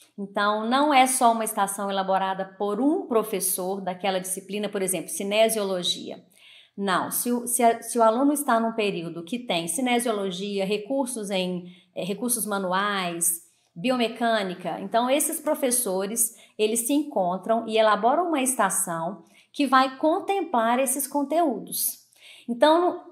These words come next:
precisa da disponibilidade dos professores em comum pra elaborar a estação. E o que que é elaborar uma estação? É elaborar um caso clínico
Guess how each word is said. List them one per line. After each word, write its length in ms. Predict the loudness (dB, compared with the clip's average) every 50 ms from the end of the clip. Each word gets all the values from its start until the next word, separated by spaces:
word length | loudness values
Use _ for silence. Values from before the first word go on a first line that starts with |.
| -20 _ _ _
precisa 380 | -2 -2 0 0 0 2 4 4
da 80 | 4
disponibilidade 800 | 4 4 2 0 0 2 0 0 -2 0 2 2 2 2 0 -2
dos 180 | -4 -4 -2
professores 640 | 0 2 2 2 2 0 0 0 2 2 2 2 0
em 100 | -2 -2
comum 460 | 0 0 -2 0 -2 -4 -4 -4 0
pra 160 | 2 4 4 4
elaborar 480 | 4 4 2 4 2 2 4 4 2
a 40 | 2
estação. 800 | 0 -2 -2 -2 -2 -2 -2 -2 -2 -4 -2 -2 -2 -4 -4 -4
E 100 | -4 -4
o 60 | -4 -4
que 160 | -4 -6 -6
que 160 | -2 0 2
é 100 | 4 6
elaborar 440 | 6 6 6 6 6 4 4 4 2
uma 80 | 0
estação? 600 | -2 -4 -4 -4 -4 -4 -4 -6 -6 -6 -8 -10 -14 _ _ _ _ _ _ _ _ _ _ _ _ 2
É 80 | 4
elaborar 460 | 6 6 6 6 6 6 6 6 4
um 180 | 2 0 -4 0
caso 580 | 2 2 4 6 6 4 4 2 0 -4 -4 -2
clínico 720 | -2 0 0 2 2 2 0 0 -2 0 -2 -2 -2